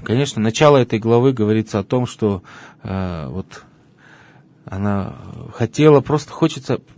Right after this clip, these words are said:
просто находиться рядом. Хочется находиться рядом, хочется быть вместе. И говорит: «Если бы это был мой брат, тогда никто бы меня не осуждал». И вот это вот желание находиться рядом,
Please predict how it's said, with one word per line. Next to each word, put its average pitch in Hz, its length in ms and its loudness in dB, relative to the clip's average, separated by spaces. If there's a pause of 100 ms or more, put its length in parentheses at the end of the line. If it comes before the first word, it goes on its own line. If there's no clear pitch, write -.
(140)
просто 139 400 -6 (380)
находиться 117 520 -4
рядом. 98 420 -2 (960)
Хочется - 420 -6
находиться 107 500 -4
рядом, 135 380 0
хочется - 380 -10
быть 95 220 -10
вместе. 123 460 -4 (800)
И 101 80 -10
говорит: 101 220 -8
«Если 147 260 -4
бы 107 140 -2
это 113 220 -4
был 107 180 -6
мой 101 140 -6
брат, 92 340 -8 (1120)
тогда 104 240 -6
никто 101 260 -2
бы 156 100 -2
меня 113 180 -2
не 110 100 -2
осуждал». 95 580 -12 (640)
И 98 580 -4 (560)
вот 101 140 -6
это 101 180 -4
вот 98 320 -8 (200)
желание 107 480 0
находиться 98 560 -8
рядом, 127 440 -4